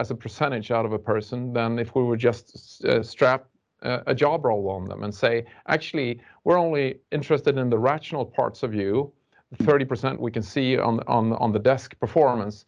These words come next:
The, the, or the sixty percent or the seventy percent, whatever that number is, the rest of it, the fact that you're a mus-,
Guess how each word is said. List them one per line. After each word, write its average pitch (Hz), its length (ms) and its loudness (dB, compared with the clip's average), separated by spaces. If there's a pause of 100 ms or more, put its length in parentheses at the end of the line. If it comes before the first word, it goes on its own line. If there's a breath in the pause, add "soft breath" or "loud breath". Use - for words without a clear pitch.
(380 soft breath)
The, 127 160 4
the, 131 180 0
or 123 560 4
the 123 200 -6
sixty - 280 -4
percent 120 300 0
or 110 60 0
the 101 80 -6
seventy 131 320 0
percent, 110 260 -6
whatever 117 300 2
that 113 240 -4
number 135 260 -2
is, 117 260 -4 (1120)
the 131 140 4
rest 160 240 2
of 104 100 0
it, 107 100 -10
the 117 80 -2
fact 135 280 -2
that 123 140 -4
you're 120 120 -4
a - 20 -6
mus-, 104 240 -8